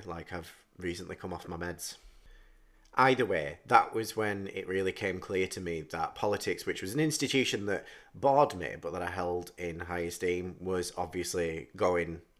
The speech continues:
sideways, to put it mildly. Knowing that there were malicious campaigns out there to mislead the public and how eagerly the public gobbled it up was maddening. And I remember reaching out to family and friends and talking to them about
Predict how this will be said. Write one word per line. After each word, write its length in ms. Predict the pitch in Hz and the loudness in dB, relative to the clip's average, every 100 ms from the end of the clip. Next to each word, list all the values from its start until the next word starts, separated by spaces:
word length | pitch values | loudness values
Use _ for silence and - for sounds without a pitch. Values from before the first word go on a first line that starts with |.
| _ _ _ _ - | _ _ _ _ -4
sideways, 720 | - 92 85 78 71 78 - - | 4 4 4 -2 -4 -6 -10 -12
to 80 | |
put 160 | - 101 | -6 -4
it 240 | 82 - | -4 -8
mildly. 480 | 90 85 80 80 82 78 - - - - - - _ _ | -8 -8 -8 -10 -10 -12 -16 -20 -20 -20 -20 -20 _ _
Knowing 440 | 113 110 107 104 95 | 0 4 4 2 0
that 360 | 101 87 73 - _ - - _ _ _ - | 2 4 2 -8 _ -20 -20 _ _ _ -4
there 180 | 98 92 | 0 2
were 320 | 90 85 76 | 2 2 -2
malicious 420 | 87 90 90 101 - | -6 -4 -2 -4 -4
campaigns 540 | 90 87 95 90 90 | -6 -6 0 0 0
out 160 | 85 87 | -2 -2
there 100 | 82 | -4
to 100 | - | -4
mislead 440 | 87 87 92 87 | -6 -4 -2 -2
the 60 | 85 | -4
public 520 | - 82 87 80 - - | -6 -6 -4 -6 -6 -8
and 180 | 87 | -6
how 420 | 82 101 92 87 87 _ _ _ | -4 0 0 0 -6 _ _ _
eagerly 400 | 101 107 107 87 | -6 -4 0 0
the 140 | 82 87 | -2 -4
public 400 | 95 87 90 - | -6 -2 -4 -4
gobbled 320 | 82 85 80 | -8 -6 -6
it 80 | - | -6
up 240 | 82 - - | -6 -8 -6
was 260 | 92 87 - | -2 -2 -4
maddening. 520 | 85 87 - 80 78 - - - - - | -8 -8 -8 -10 -10 -16 -20 -20 -20 -12
And 140 | - | -4
I 40 | 92 | 0
remember 420 | 92 92 92 87 | 0 0 -2 -2
reaching 320 | 87 87 - | 0 -2 -4
out 160 | 90 80 | -4 -4
to 180 | - 82 | -6 -6
family 360 | - 85 87 | -4 -4 -2
and 120 | 82 82 | -4 -4
friends 380 | 85 82 85 | -4 -4 -6
and 100 | 80 | -10
talking 380 | 71 82 82 87 | -8 -8 -8 -10
to 100 | 80 | -12
them 160 | - 80 | -10 -10
about 360 | 78 - - | -8 -8 -8